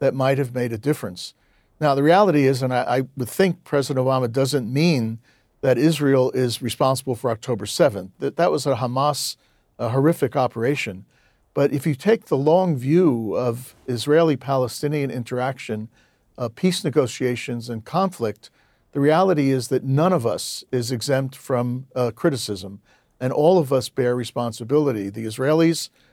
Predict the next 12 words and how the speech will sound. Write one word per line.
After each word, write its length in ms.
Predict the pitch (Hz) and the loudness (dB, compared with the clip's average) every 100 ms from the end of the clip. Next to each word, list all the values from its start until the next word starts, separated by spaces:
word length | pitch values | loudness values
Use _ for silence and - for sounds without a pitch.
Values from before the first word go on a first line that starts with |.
| _ | _
for 300 | _ 135 131 | _ 0 0
maintaining 540 | 127 123 135 156 156 120 | 0 -2 -2 0 0 -2
a 60 | |
fifty-six 680 | - 156 - 135 - 131 - | -2 -2 -2 -4 -4 -6 -4
year 200 | 139 131 | 0 2
occupation, 760 | 131 131 113 135 135 - 160 - _ _ _ _ | 0 -2 -6 -4 -4 -6 -8 -10 _ _ _ _
building 380 | 120 160 170 143 | 2 4 4 0
settlements, 760 | - 160 160 160 165 151 - 135 | 0 2 2 0 -2 -4 -6 -2
uh, 160 | 123 - | 0 2
onerous 420 | 156 160 151 - | 0 2 -2 0
occupation 600 | 143 135 127 143 131 120 | -2 -2 -4 -2 -4 -8
practices, 680 | 110 131 135 - 208 196 | -4 -4 -4 -6 -4 -6